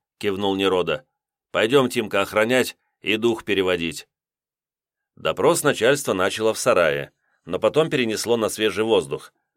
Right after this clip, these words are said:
В сарае блохи мешали. Тимофей со старшим лейтенантом слегка очистили окрестности от покойников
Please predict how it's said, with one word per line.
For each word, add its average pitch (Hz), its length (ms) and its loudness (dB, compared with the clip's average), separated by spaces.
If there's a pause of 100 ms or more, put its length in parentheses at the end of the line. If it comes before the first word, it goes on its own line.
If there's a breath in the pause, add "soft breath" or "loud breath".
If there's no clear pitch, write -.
В - 100 -12
сарае 107 360 4
блохи 98 360 0
мешали. 78 520 -4 (840)
Тимофей 90 380 -2
со 151 160 0
старшим 117 420 2
лейтенантом 104 560 -2
слегка 101 380 0
очистили 98 440 -4
окрестности 95 600 -2
от 85 120 -2
покойников 117 680 -2